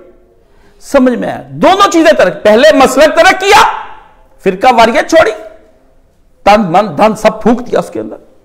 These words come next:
फिर उस्ताद जी से कहा कि सियासी पॉलिटिकल क्या है? वो कहते हैं, "यहां पे step by step अब इस्लाम आएगा, आता तो पहले दिन आ जाता,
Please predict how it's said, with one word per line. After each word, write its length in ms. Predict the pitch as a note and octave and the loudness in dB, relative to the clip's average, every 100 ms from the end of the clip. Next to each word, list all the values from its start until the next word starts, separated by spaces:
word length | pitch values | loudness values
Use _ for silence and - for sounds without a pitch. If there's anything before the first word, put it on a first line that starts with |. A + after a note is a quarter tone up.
| _ _ _ _ _ _ _ G#3+ | _ _ _ _ _ _ _ -12
फिर 120 | A3 | -10
उस्ताद 340 | G#3+ F3+ D#3 | -6 -4 -4
जी 80 | D#3+ | -6
से 120 | - | -14
कहा 220 | - D#3 | -12 -10
कि 320 | F3+ G#3 - - - | -10 -12 -14 -18 -20
सियासी 460 | - - G3 G3 A#3+ | -8 -2 -2 -2 -6
पॉलिटिकल 460 | G3 F3 - E3 | -6 -8 -8 -10
क्या 180 | D3 - | -10 -14
है? 220 | - - - - - _ D3 | -16 -20 -20 -20 -20 _ -14
वो 60 | |
कहते 300 | - D3+ - | -4 -4 -2
हैं, 120 | F#3+ | -4
"यहां 220 | G3+ E3 D#3 | -4 -2 -2
पे 160 | F3 | -4
step 600 | D#3+ - - A#3+ B3 - | -10 -10 0 0 0 0
by 220 | E3+ F3 | 0 0
step 200 | - E3+ | -2 -2
अब 120 | E3 D3 | -4 -6
इस्लाम 400 | - B2+ C3 C3+ | -10 -8 -6 -4
आएगा, 220 | C3+ E3 | -4 -6
आता 480 | - F#3+ A3 - B3 | -2 0 2 2 0
तो 140 | B3 | 0
पहले 320 | - G3 G#3+ | -2 -2 -2
दिन 200 | F#3+ E3 | -4 -2
आ 80 | G#3+ | 0
जाता, 280 | B3+ B3+ | 0 -2